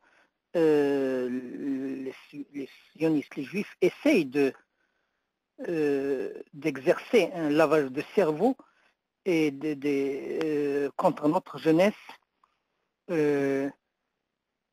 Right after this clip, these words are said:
pour qu'ils perdent la boussole. Et, euh, l'existence du, du modèle de l'imam Khomeini, euh, à mon avis, est un modèle pour notre jeunesse,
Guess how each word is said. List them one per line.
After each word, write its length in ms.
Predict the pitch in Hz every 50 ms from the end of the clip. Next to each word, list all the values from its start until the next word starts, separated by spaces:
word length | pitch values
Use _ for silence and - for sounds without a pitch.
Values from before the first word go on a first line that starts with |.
| _ - 339 262 - _
pour 200 | - 196 160 -
qu'ils 180 | - - 160 -
perdent 360 | _ - 240 214 165 143 139
la 120 | 156 147
boussole. 540 | 131 139 139 - - - 170 139 127 117 117 - _ _ _ _ _ _ _ _ _ _ _ _ _ _ _ _ _ _ _ -
Et, 260 | 196 180 190 196 - - _ _ _ _ _ _ _ _ _ _ _ _ 202
euh, 180 | 190 180 175
l'existence 680 | 175 190 190 160 160 220 196 - - - 285 277 165 - _
du, 240 | 143 131 151 185 - -
du 160 | 165 143 160
modèle 440 | 160 165 175 160 165 196 190 165 139
de 80 | 139 147
l'imam 300 | 147 147 151 151 151 143
Khomeini, 640 | - - - 165 160 156 156 151 151 160 170 196 180 - - - - _ _ _ _ _ _ _ _ _ _ _ _ _ _ _ _ _ _ _ _ _ -
euh, 240 | 190 175 165 165 - 294
à 80 | -
mon 200 | 165 156 147 151
avis, 340 | 151 143 143 156 185 196 196
est 320 | - 185 170 - - - 165
un 240 | 147 143 143 139
modèle 800 | 135 139 139 143 165 170 147 131 143 147 165 196 220 226 - - - - _ -
pour 180 | - 175 147
notre 320 | 156 170 170 - - 147 127
jeunesse, 300 | 139 139 139 139 151